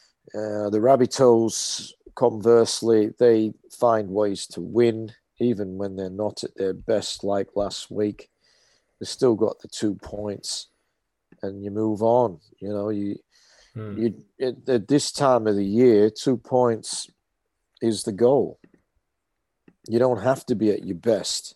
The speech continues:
Speaker 1: As long as you take those two points and keep your position, uh,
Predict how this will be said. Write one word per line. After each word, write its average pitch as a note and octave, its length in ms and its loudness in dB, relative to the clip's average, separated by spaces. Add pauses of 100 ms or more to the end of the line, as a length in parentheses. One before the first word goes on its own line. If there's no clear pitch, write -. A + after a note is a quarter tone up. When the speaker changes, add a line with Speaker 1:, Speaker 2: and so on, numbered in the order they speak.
(680)
Speaker 1:
As A2 160 -6
long B2+ 220 2
as B2+ 120 -4
you B2+ 80 0
take B2 320 2
those A2 260 0
two A2+ 220 0
points - 640 -2 (640)
and F#2 160 -10
keep D3 320 0
your A#2+ 100 0
position, G#2 720 -4 (520)
uh, G2+ 320 2